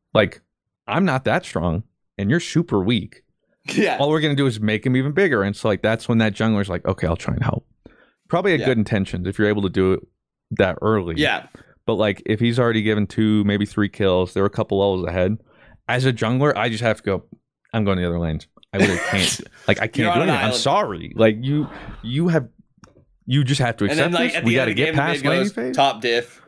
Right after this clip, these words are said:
Speaker 2: or, uh, jungle
Speaker 1: Oh, yeah,
Speaker 2: diff.
Speaker 1: jungle diff. And it's like,
Speaker 2: No, there was one game where I was, like, getting Flamed Horizon, getting owned, and I, like, but, but, like, I'm getting Flamed Horizon, but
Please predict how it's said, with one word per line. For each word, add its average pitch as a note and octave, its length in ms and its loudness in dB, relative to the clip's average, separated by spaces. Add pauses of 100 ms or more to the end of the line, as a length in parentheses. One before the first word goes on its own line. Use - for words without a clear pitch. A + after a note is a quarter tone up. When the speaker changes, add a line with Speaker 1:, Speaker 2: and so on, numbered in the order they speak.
(260)
Speaker 2:
or, C#3 140 0
uh, B2+ 220 0
jungle B2+ 280 -2
Speaker 1:
Oh, - 20 0
yeah, C3+ 100 2
Speaker 2:
diff. G#2+ 80 -2
Speaker 1:
jungle B2+ 220 2
diff. G2 220 -2 (180)
And B2+ 120 4
it's A2+ 160 -2
like, F2 120 -10 (1120)
Speaker 2:
No, G3+ 200 2
there F#3 140 2
was G#3 140 -2
one F#3+ 160 2
game A#3+ 180 0
where E3 100 2
I C#3 220 0
was, D3+ 160 0
like, B2+ 220 0
getting B2+ 160 -2
Flamed B2 240 -2
Horizon, B2 320 -2
getting A#2+ 260 -2
owned, A#2 500 0
and B2+ 120 2
I, A#2+ 100 0 (120)
like, E3 220 -2
but, G3 280 -2
but, A3 240 0
like, F#3 180 -2
I'm F3 320 -2
getting F#3 220 -2
Flamed F#3 220 -2
Horizon, C#3+ 360 -2
but E3 320 0